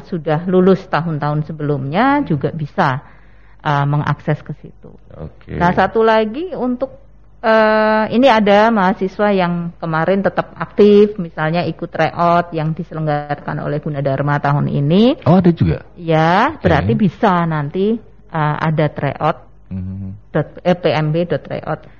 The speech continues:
Speaker 1: dot gunadarma.
Speaker 2: Online juga, Bu?
Speaker 1: Online juga semuanya daring.
Speaker 2: Ya.
Speaker 1: Karena itu kita masih menjaga
Speaker 2: Ya,
Speaker 1: itu
Speaker 2: betul.
Speaker 1: ya.
Speaker 2: Ah, ah, ah.
Speaker 1: Khawatir kalau kerumunan, kan nggak bisa, kalau mahasiswa baru kan lebih tidak terkon-, kita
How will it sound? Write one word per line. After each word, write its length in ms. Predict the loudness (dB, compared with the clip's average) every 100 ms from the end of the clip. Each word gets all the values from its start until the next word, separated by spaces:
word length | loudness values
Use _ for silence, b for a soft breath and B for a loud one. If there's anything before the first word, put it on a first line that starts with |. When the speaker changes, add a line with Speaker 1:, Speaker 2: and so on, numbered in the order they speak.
| b -10
Speaker 1:
dot 180 | -8
gunadarma. 840 | -2 0 0 -2 -4 -4 -4 -2 2
Speaker 2:
Online 340 | 4 6 6
juga, 200 | 6 4 4
Bu? 100 | 0 -6
Speaker 1:
Online 540 | -2 2 2 2 2 -2
juga 320 | -4 -2 -2
semuanya 560 | -2 -2 -2 -2 -2
daring. 320 | -2 -2 -2 0
Speaker 2:
Ya. 500 | 0 0 -2 -6 -2
Speaker 1:
Karena 220 | 0 2
itu 140 | 2 2
kita 220 | 0 -2 0
masih 320 | 0 -2 -4 B B
menjaga 540 | 0 2 4 2 0 2
Speaker 2:
Ya, 160 | 0
Speaker 1:
itu 100 | -2
Speaker 2:
betul. 160 | -4 -2
Speaker 1:
ya. 140 | 0
Speaker 2:
Ah, 80 | 0
ah, 240 | 0 0 -2
ah. 160 | -6 -10 -20 -4
Speaker 1:
Khawatir 480 | 0 0 0 0 2
kalau 380 | 2 2 0 -4 -14 -6
kerumunan, 640 | 0 2 2 2 0 0
kan 160 | 2 4
nggak 160 | 4
bisa, 400 | 4 4 4 2 -2 -14 -8 0
kalau 160 | 2
mahasiswa 320 | 4 2 4
baru 240 | 4 4 4
kan 80 | 2
lebih 240 | 2 0
tidak 240 | 2 2
terkon-, 240 | 2 -2 -2
kita 240 | -4 -6